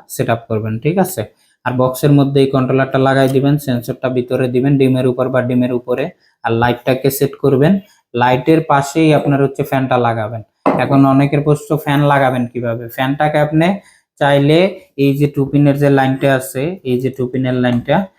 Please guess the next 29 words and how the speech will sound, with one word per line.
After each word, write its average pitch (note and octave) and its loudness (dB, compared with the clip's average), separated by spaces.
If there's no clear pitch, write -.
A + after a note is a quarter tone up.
এই - -10
টু C3 0
পিনের C3+ 2
সাথে C3+ -2
জোড়া C3+ 2
দিয়ে B2 2
দিতে A#2+ -4
পারেন। A2+ -6
ফ্যানটা C#3 -2
সবসময় D#3 0
ডাইরেক্ট C3+ 0
চালাবেন, A#2 -4
ঠিক D#3 0
আছে? F#3 0
ফ্যানটা C#3 0
সবসময় D#3 0
চলবে A#2 -2
মেশিনের C3 0
ভিতরে। B2 -2
আর B2+ 2
যদি C#3 2
বলেন C#3+ 4
না, C3 4
ফ্যানটা B2+ -2
আপনি C#3 -2
ডাইরেক্ট C3+ 0
চালাতে C#3+ 0
চাচ্ছেন C#3+ 0
না, E3+ 2